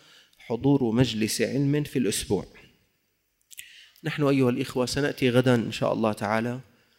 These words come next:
مفتقرين إلى الله تعالى، طالبين منه إمداداً، نحمل أثقالنا وهمومنا وحاجاتنا ونضعها في باب ملك الملوك.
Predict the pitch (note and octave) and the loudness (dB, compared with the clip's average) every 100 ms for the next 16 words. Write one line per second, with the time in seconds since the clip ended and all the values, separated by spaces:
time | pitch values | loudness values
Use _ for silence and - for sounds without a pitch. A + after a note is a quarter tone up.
0 | _ _ _ _ _ _ E3 - D3 D3 | _ _ _ _ _ _ -14 -4 -2 2
1 | C3+ C#3+ A2+ A2+ A#2 A#2 A#2 G#2+ A2+ A2+ | 2 2 2 2 2 2 2 0 0 0
2 | A#2 A#2 - - _ - B2 B2 B2 C3+ | -2 -6 -12 -20 _ -4 -2 0 0 0
3 | A#2+ A#2+ A#2 A#2 G#2 G2+ - A#2+ A2 A#2+ | 0 0 -2 -2 -2 -4 -6 -2 2 2
4 | A#2 A#2+ B2 B2+ - _ _ _ _ _ | 4 2 0 -4 -10 _ _ _ _ _
5 | _ _ - D3+ - C#3 B2+ A#2+ - C3+ | _ _ -6 -4 -2 0 2 2 0 -6
6 | - - C3+ B2+ B2 A#2 A#2 B2+ B2+ C3 | -6 2 4 4 2 0 -2 -4 0 2
7 | C3 C3+ C#3+ C#3 _ _ A#2 - C3 B2+ | 2 2 2 -2 _ _ -10 -4 -2 0
8 | D3 C#3+ C#3+ C#3 C#3+ D#3 - _ _ _ | 2 2 2 0 2 0 -6 _ _ _
9 | _ - C3 B2+ D3+ C#3+ C#3+ C#3+ D3 - | _ -4 -2 2 2 4 2 2 0 -2
10 | B2 A#2 C3 A#2+ B2 A#2 - G#2 G#2 F#2+ | -4 2 2 2 2 0 0 -4 -2 -2
11 | G#2+ - - | -4 -10 -20